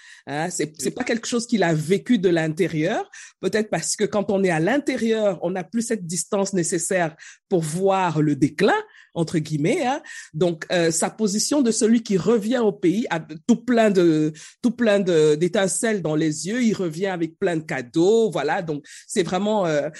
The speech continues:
Speaker 1: un peu comme vous et moi, hein, c'est l'immigré.
Speaker 2: Oui, oui,
Speaker 1: Euh,
Speaker 2: effectivement, l'immigré qui revient, oui.
Speaker 1: <laughs> Voilà, et
Speaker 2: Oui,
Speaker 1: qui
Speaker 2: oui.
Speaker 1: fantasme son pays d'origine. Ça, il faut le
Speaker 2: Oui.
Speaker 1: dire, hein.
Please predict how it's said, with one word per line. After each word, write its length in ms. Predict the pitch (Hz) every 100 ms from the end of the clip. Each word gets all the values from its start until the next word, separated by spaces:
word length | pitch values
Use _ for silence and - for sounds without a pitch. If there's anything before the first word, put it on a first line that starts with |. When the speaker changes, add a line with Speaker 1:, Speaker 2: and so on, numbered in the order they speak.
| - -
Speaker 1:
un 120 | 185
peu 200 | 180 254
comme 200 | 254 220
vous 260 | 180 208 165
et 60 |
moi, 240 | 170 220 339
hein, 300 | 262 240 285
c'est 360 | 330 214 180 165
l'immigré. 880 | 180 220 220 165 160 190 233 277 285 -
Speaker 2:
Oui, 80 | 143
oui, 100 | 185 143
Speaker 1:
Euh, 20 | -
Speaker 2:
effectivement, 380 | 117 117 - 147
l'immigré 340 | 131 117 117 127
qui 120 | -
revient, 280 | 110 117 123
oui. 100 | 120 135
Speaker 1:
<laughs> 80 | 123
Voilà, 380 | 175 185 202 269
et 60 | 202
Speaker 2:
Oui, 60 |
Speaker 1:
qui 140 | - 330
Speaker 2:
oui. 60 |
Speaker 1:
fantasme 760 | - 277 269 349 427 - 226 180
son 220 | 156 156
pays 260 | 156 147 156
d'origine. 560 | 151 139 120 127 117 117
Ça, 160 | -
il 60 | 254
faut 140 | 220
le 80 | 170
Speaker 2:
Oui. 60 | 220
Speaker 1:
dire, 280 | 214 143 131
hein. 140 | 131